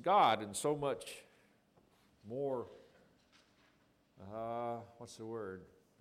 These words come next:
Knowledgeable is not the word. I mean, he's, he's just, he is <laughs> all, all-knowing, uh, than what, uh, sometimes we can comprehend or do comprehend. But we need to comprehend everything, uh, these lessons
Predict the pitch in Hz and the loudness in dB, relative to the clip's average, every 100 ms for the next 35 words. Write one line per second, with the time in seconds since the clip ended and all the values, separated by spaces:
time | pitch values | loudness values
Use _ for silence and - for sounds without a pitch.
0 | - 113 127 196 139 98 113 113 113 117 | -20 -8 -4 -4 -4 -6 -6 -6 -8 -8
1 | 110 123 110 92 101 101 131 123 101 120 | -4 -4 -4 -6 -10 -10 -8 -10 -10 -10
2 | 113 113 - - - 131 113 117 - - | -10 -12 -12 -16 -12 -10 -10 -10 -12 -12
3 | - - - 123 135 120 120 139 104 92 | -12 -12 -8 -2 0 0 -2 -4 -6 -10
4 | 95 - - - _ _ - - - - | -16 -18 -20 -20 _ _ -20 -20 -20 -20
5 | 95 95 95 95 - - 107 117 110 117 | -18 -16 -14 -16 -20 -20 -14 -12 -8 -8
6 | - 101 101 95 120 113 113 107 98 117 | -8 -12 -14 -12 -12 -12 -12 -12 -10 -10
7 | 113 95 110 104 - 87 104 117 95 98 | -10 -14 -12 -12 -12 -14 -14 -12 -12 -12
8 | 90 123 127 101 87 85 85 92 90 98 | -8 -8 -8 -10 -14 -16 -18 -16 -18 -20
9 | - _ _ _ _ _ _ 107 113 127 | -20 _ _ _ _ _ _ -10 -8 -8
10 | 131 - 131 120 113 120 113 110 107 107 | -10 -10 -10 -10 -10 -10 -8 -8 -6 -6
11 | - 107 110 87 82 - 110 92 110 120 | -8 -14 -14 -14 -16 -12 -10 -6 -6 -6
12 | - 101 87 | -8 -14 -16